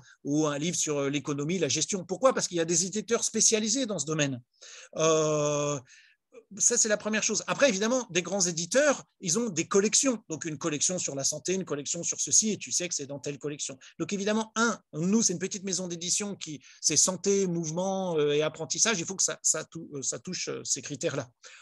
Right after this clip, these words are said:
Ensuite, la deuxième chose, bah, il faut que je lise le bouquin qui me passionne, euh, et aussi que Ludivine me donne le feu vert. Parce que Ludivine, c'est elle qui tire sur les rênes en disant, « Eh, oh, oh, oh, oh,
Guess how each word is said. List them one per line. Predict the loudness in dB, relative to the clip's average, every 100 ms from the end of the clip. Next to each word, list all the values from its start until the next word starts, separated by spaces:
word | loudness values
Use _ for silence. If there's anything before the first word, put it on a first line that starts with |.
| -2
Ensuite, | 2 2 2
la | 0
deuxième | 0 -2
chose, | 0 -2 0
bah, | -2
il | -2
faut | -2
que | -2
je |
lise | 0 0
le | 0
bouquin | -2 -4 -2
qui | -2 -4
me | -2
passionne, | 0 2 2 0 -4 -12 -20 -18 -6
euh, | -2 0 2 0 0
et | 0 0
aussi | 2 0 -2
que | -2
Ludivine | -4 -4 -4 -2 0
me | 0
donne | 0 0
le | 0
feu | 0
vert. | 2 2 0 -8 -16 -6
Parce | -4
que | 0
Ludivine, | 0 0 0 2
c'est | 4 2
elle | 0
qui | -2 0
tire | 2
sur | 2 0
les | 0
rênes | 0 -2
en | -2
disant, « | -2 2
Eh, | 4
oh, | 6
oh, | 4 4 2
oh, | 2 2
oh, | 0